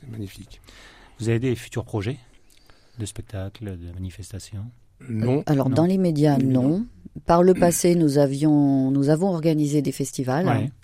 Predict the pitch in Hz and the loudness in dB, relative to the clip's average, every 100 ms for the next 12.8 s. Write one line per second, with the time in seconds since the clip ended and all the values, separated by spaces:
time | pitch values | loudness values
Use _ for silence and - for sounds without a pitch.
0 | _ - 123 127 131 123 110 104 123 143 | _ -6 -4 0 0 0 -2 -2 2 2
1 | 120 120 95 101 - 131 139 - - 120 | 2 -2 -4 -6 -4 -6 -4 -8 -8 -8
2 | 131 110 120 - - 139 - - - - | -4 -4 -2 -4 -4 -8 -10 -20 -20 -20
3 | - - - 135 131 131 131 135 131 135 | -20 -14 -6 -2 0 0 0 0 -2 -2
4 | 156 170 175 175 180 175 170 151 165 151 | 2 2 4 2 2 2 2 4 4 2
5 | 139 - - - - - - - 147 147 | -2 -10 -20 -20 -20 -20 -12 -2 0 2
6 | 139 147 143 156 156 151 143 135 147 151 | 2 0 0 -2 -2 -4 -4 -4 -4 -2
7 | 139 123 120 117 117 131 - - - 123 | -2 -4 -6 -8 -10 -14 -20 -16 -10 -10
8 | - 135 123 131 156 196 160 143 135 135 | -6 -6 -4 -4 -4 -2 0 0 2 2
9 | 131 123 - - - - - _ - 165 | 0 -4 -12 -20 -20 -20 -20 _ 2 2
10 | 160 185 - 151 156 151 180 196 165 147 | 4 2 2 2 0 0 -2 0 0 0
11 | 151 180 160 135 135 139 147 151 139 156 | 0 0 0 0 0 0 0 -2 -4 -4
12 | 165 147 139 143 143 135 180 | -2 0 0 0 0 0 0